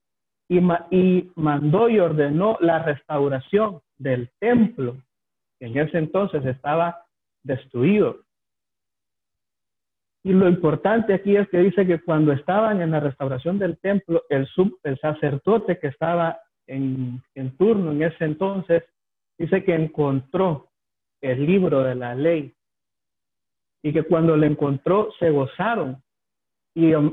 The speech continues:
y enviaron al rey a decirle, "Mira, encontramos estos libros". Y menciona la historia que empezaron a leerle a, a Josías todo lo que había en,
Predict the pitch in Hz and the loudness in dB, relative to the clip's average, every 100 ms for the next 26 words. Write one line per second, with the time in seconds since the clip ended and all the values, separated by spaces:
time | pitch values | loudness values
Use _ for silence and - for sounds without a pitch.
0 | - 156 139 139 160 202 196 165 147 147 | 0 0 2 2 2 2 0 0 -2 -2
1 | 185 196 151 135 180 190 160 156 208 208 | 0 2 0 -2 -2 -2 -4 -4 -2 -2
2 | - _ 135 131 127 151 170 170 175 165 | -6 _ -14 -12 -10 -6 -6 -4 -8 -8
3 | 156 131 190 208 147 127 _ _ _ _ | -10 -8 -4 -4 -4 -10 _ _ _ _
4 | _ _ _ _ _ _ _ _ _ _ | _ _ _ _ _ _ _ _ _ _
5 | _ _ 151 147 143 139 165 185 180 151 | _ _ 0 2 2 2 2 2 2 0
6 | 151 180 190 185 151 139 131 151 170 185 | 2 2 2 2 -2 0 -2 -2 -2 0
7 | 160 147 139 170 185 147 175 _ _ _ | 0 2 2 2 -2 -6 -8 _ _ _
8 | _ _ _ _ _ _ 135 127 127 - | _ _ _ _ _ _ -4 -2 -2 -4
9 | 143 131 131 - 175 160 180 - _ _ | -6 -4 -4 -2 0 2 0 -8 _ _
10 | _ _ _ _ _ _ _ _ _ 170 | _ _ _ _ _ _ _ _ _ 0
11 | 185 202 180 160 147 143 160 165 170 - | 2 4 4 2 0 2 2 2 -2 -8
12 | 147 135 | -4 -2